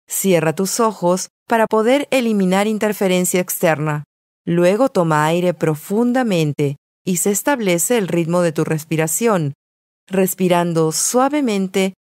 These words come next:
y rítmicamente, y ocasionalmente tomando aire. Luego ingresa a tu estado interior,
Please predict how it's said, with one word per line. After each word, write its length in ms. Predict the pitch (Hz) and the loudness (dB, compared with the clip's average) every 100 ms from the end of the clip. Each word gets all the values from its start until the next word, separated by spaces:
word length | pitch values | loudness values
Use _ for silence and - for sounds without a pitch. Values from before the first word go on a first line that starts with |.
| _ | _
y 180 | - 220 | -4 0
rítmicamente, 1000 | 196 165 156 156 180 202 196 151 147 143 _ _ | 2 0 0 0 0 0 0 -2 -4 -6 _ _
y 120 | 226 | 0
ocasionalmente 1040 | 226 226 226 240 285 311 196 170 165 196 - _ _ - | 2 2 0 0 0 2 0 0 -2 -4 -6 _ _ -4
tomando 520 | 156 147 147 156 175 | 0 0 0 2 2
aire. 440 | 156 147 143 143 - _ _ _ _ - | 2 0 -4 -8 -12 _ _ _ _ 0
Luego 520 | 185 180 185 196 269 | 2 4 4 4 2
ingresa 580 | 202 170 175 185 254 220 | 2 2 2 2 0 0
a 80 | |
tu 100 | 175 | 0
estado 360 | 156 - 151 151 | -2 0 0 0
interior, 640 | 170 180 190 226 202 156 | -2 -2 0 2 2 0